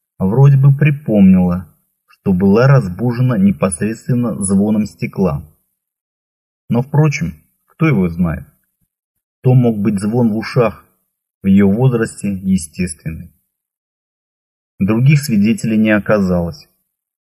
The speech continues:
Брюхоногий Полидевк прямо спросил, не знает ли кто, кому понадобилось обидеть Леона. И, напоровшись на дружное «нет», был явно расстроен и озадачен.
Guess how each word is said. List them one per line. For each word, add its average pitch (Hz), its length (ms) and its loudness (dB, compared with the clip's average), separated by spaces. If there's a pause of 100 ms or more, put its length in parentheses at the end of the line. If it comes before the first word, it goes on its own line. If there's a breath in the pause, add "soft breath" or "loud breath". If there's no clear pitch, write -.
(140)
Брюхоногий 110 600 2
Полидевк 107 760 -2 (200)
прямо 110 340 0
спросил, - 580 -6 (640)
не 107 120 -2
знает 135 360 2
ли 95 80 -2
кто, 139 320 0 (320)
кому 107 360 2
понадобилось 104 720 0
обидеть 92 520 0
Леона. 90 480 0 (640)
И, 101 80 -4
напоровшись 101 800 -2
на 95 120 2
дружное 90 540 0
«нет», 110 300 2 (920)
был 95 200 0
явно 92 460 2
расстроен 117 640 -4
и 101 80 -4
озадачен. 90 760 -2